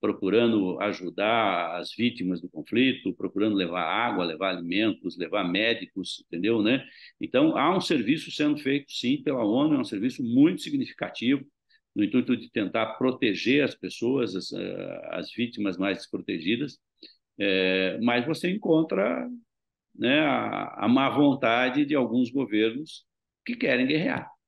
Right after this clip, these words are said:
que querem fazer guerra, que querem tomar o território do vizinho, certo? Então, é uma situação difícil, mas acho que a onu ainda é um caminho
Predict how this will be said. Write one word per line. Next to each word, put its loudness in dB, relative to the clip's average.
que -8
querem 0
fazer -2
guerra, -4
que -14
querem 0
tomar 2
o 0
território 2
do -4
vizinho, -2
certo? -2
Então, 2
é -2
uma 2
situação -2
difícil, -2
mas 0
acho 0
que -2
a 2
onu 2
ainda 0
é 0
um -4
caminho -2